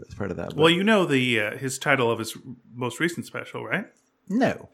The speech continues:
Speaker 2: Uh, Born on Third Base.
Speaker 1: Okay.
Speaker 2: So it's that. That's
Speaker 1: Oh.
Speaker 2: what you're referring to.
Speaker 1: Yeah, yeah.
Speaker 2: Yeah. Uh, there were problems definitely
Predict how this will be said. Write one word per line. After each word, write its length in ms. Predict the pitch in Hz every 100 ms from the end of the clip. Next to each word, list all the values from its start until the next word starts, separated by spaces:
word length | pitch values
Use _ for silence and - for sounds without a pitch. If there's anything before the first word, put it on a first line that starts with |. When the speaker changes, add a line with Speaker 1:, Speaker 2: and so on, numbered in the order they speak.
| _ - -
Speaker 2:
Uh, 200 | 127 127
Born 320 | 113 147 147
on 160 | 139 127
Third 260 | 143 131
Base. 460 | 117 110 - - - _ _ _ -
Speaker 1:
Okay. 320 | 180 - 107
Speaker 2:
So 140 | 151
it's 120 | 131 -
that. 360 | 156 - - _ _
That's 120 | 127
Speaker 1:
Oh. 120 | 127 110
Speaker 2:
what 100 | 131
you're 100 | 131
referring 400 | 127 170 139 120
to. 140 | 127 120
Speaker 1:
Yeah, 180 | 123 104
yeah. 200 | 101 - -
Speaker 2:
Yeah. 200 | 151 - - - -
Uh, 380 | 123 117 117 117
there 140 | 147
were 140 | 165 165
problems 560 | 165 156 143 139 117
definitely 440 | - 120 123 110